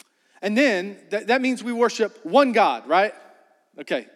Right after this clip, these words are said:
one God. Polytheism is the worship of many gods. So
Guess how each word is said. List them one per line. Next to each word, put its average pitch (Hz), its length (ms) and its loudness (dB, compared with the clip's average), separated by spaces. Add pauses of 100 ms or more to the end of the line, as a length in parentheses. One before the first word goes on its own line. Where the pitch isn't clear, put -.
(100)
one 185 180 -6
God. 120 240 -4 (1400)
Polytheism 226 920 0 (1300)
is 180 160 -4
the 208 100 -2
worship 175 760 -4
of 214 120 0
many 285 340 2
gods. 135 600 -6 (960)
So 165 220 -8